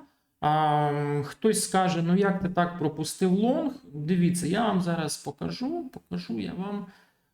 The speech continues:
А, так, до речі, хотів ще показати вам, а, щось по альті. Ось, дивіться, по альті, а, лінк. Ой, так, по альті лінк.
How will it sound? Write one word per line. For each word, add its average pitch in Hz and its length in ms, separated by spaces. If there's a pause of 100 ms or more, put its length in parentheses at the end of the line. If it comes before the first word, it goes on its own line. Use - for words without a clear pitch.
(240)
А, 156 480
так, 127 300 (100)
до 170 160
речі, - 320
хотів 175 320
ще - 140
показати 151 560
вам, 143 320 (140)
а, 139 600 (180)
щось - 300
по - 160
альті. 151 540 (160)
Ось, - 320
дивіться, 131 520
по 131 80
альті, 175 720 (140)
а, 135 400
лінк. 240 580 (1080)
Ой, - 320 (920)
так, - 480 (500)
по - 80
альті - 580
лінк. 220 500